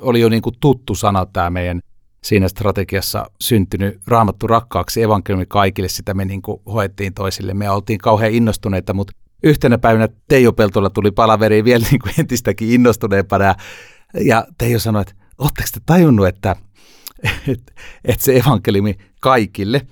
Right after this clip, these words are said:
se evankeliumi kaikille, niin se sisältää myös ajatuksen niinku kaikista tämän maailman ihmisistä – sinusta ja minusta."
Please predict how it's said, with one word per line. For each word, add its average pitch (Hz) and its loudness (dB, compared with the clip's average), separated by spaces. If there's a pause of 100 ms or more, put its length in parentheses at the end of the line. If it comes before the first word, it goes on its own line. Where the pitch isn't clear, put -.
se 143 2
evankeliumi 123 0
kaikille, 123 -4
niin 104 -6
se 143 -4
sisältää 131 -2
myös 110 -4
ajatuksen 107 -6
niinku 98 -6 (420)
kaikista 123 0
tämän 110 -2
maailman 113 0
ihmisistä – 113 -6 (440)
sinusta 151 4
ja 117 4
minusta." 123 2